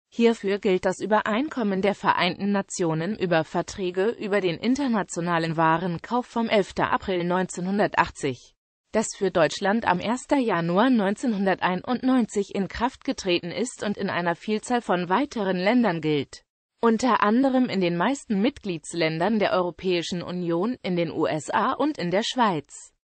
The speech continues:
Das Übereinkommen wird teilweise mit U-N-Kaufrecht abgekürzt. Gebräuchlicher ist wohl, wenn einzelne Bestimmungen des Übereinkommens zitiert werden.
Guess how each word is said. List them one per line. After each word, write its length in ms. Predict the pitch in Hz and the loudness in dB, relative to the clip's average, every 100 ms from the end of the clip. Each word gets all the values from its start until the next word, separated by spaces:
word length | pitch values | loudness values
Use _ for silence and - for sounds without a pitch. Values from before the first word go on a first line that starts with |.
| _ - | _ -4
Das 200 | 214 - | -4 -2
Übereinkommen 880 | 208 214 214 240 262 240 196 247 | 0 2 2 -2 -2 -2 2 2
wird 180 | 208 190 | 2 0
teilweise 640 | - 214 262 185 160 196 226 | 0 2 4 4 2 2 0
mit 240 | 202 165 | 0 -2
U-N-Kaufrecht 960 | 190 208 247 - 285 240 - 156 - - | -2 0 -2 0 0 0 -2 -4 -4 -4
abgekürzt. 800 | - - 190 - 233 - - | -2 0 0 2 -2 -2 -10
Gebräuchlicher 800 | - 165 175 170 175 175 226 262 | -4 0 2 0 0 -4 -4 -2
ist 240 | 202 - 180 | -4 -6 0
wohl, 200 | 180 - | 0 0
wenn 280 | 175 185 180 | 2 2 2
einzelne 460 | - 202 254 277 277 | 2 2 0 -2 0
Bestimmungen 720 | 214 - 233 294 233 175 170 | 0 2 4 4 2 0 0
des 160 | 170 | -4
Übereinkommens 1000 | - 185 233 - 220 190 196 160 147 - | -4 0 0 0 -2 -4 -4 -4 -4 -8
zitiert 500 | - 226 - 240 - | -8 -6 0 0 0
werden. 420 | 170 147 135 127 | 0 0 -2 -6